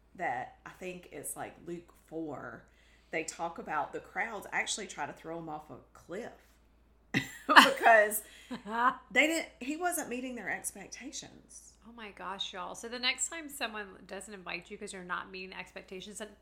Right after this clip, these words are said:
Speaker 2: at least they're not throwing you off a cliff,
Speaker 1: Yeah.
Speaker 2: right?
Speaker 1: I mean, I hope not.
Speaker 2: <laughs>
Speaker 1: Right? So we all face those pressures, but I love it because, you know, when God sent Jesus, he has experienced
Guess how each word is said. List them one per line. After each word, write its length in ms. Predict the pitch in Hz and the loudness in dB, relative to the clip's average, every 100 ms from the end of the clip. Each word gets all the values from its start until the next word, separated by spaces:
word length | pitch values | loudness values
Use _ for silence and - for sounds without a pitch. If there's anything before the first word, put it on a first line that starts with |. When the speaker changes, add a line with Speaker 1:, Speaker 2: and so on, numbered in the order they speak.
| 214 | -12
Speaker 2:
at 120 | 220 | -6
least 180 | 302 359 | -6 -2
they're 80 | |
not 180 | 403 381 | -2 -2
throwing 180 | 262 247 | -4 -6
you 60 | 226 | -6
off 140 | 208 | -6
a 40 | |
cliff, 260 | 196 190 - - - | -8 -12 -14 -20 -18
Speaker 1:
Yeah. 120 | - 320 | -4 -2
Speaker 2:
right? 120 | 208 - - - | -2 -10 -18 -10
Speaker 1:
I 80 | |
mean, 260 | 285 294 - - - | -6 -6 -8 -14 -14
I 40 | |
hope 140 | 247 208 | -12 -12
not. 680 | - - - _ - - 320 - - | -14 -20 -20 _ -18 4 4 4 -6
Speaker 2:
<laughs> 140 | - | -12
Speaker 1:
Right? 300 | 196 226 339 - - - - | 2 2 2 -8 -20 -20 -16
So 180 | - 277 | -4 -2
we 160 | 269 269 - | 0 -2 -2
all 400 | 208 269 175 - | -2 2 2 0
face 220 | - 143 - | -6 -6 -6
those 180 | 135 | -8
pressures, 480 | - 143 - 131 160 | -10 -10 -10 -10 -12
but 200 | - 180 - | -8 -8 -6
I 80 | 196 190 | -8 -8
love 220 | 220 240 | -8 -8
it 120 | 233 | -10
because, 520 | 190 - 165 156 151 - - - - - - | -12 -14 -12 -10 -12 -18 -20 -20 -20 -20 -12
you 100 | 190 | -6
know, 220 | 165 160 170 | -4 -6 -6
when 300 | 185 196 190 | -8 -8 -8
God 240 | 165 147 | -6 -4
sent 220 | - 131 | -4 -4
Jesus, 540 | - 135 135 135 - - - | -10 -10 -8 -6 -6 -8 -16
he 400 | 175 220 240 247 | -12 -10 -6 -8
has 200 | 220 180 | -8 -12
experienced 760 | 165 - 160 151 139 131 - | -10 -10 -10 -10 -10 -10 -14